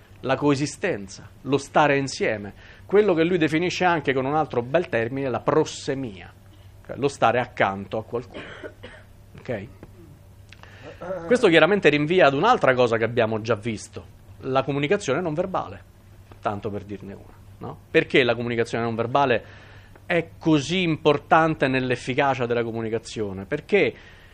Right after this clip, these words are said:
la comunicazione non verbale di fatto rende un messaggio comprensibile, ricordabile, appropriabile, molto meglio di una comunicazione monotona, aritmica, astratta.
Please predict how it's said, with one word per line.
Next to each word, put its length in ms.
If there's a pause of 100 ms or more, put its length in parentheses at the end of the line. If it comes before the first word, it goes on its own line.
(120)
la 140
comunicazione 480
non 160
verbale 460
di 100
fatto 400
rende 300
un 100
messaggio 760 (480)
comprensibile, 880
ricordabile, 1000 (260)
appropriabile, 1000
molto 420
meglio 480
di 140
una 160
comunicazione 800 (460)
monotona, 880 (320)
aritmica, 880 (540)
astratta. 800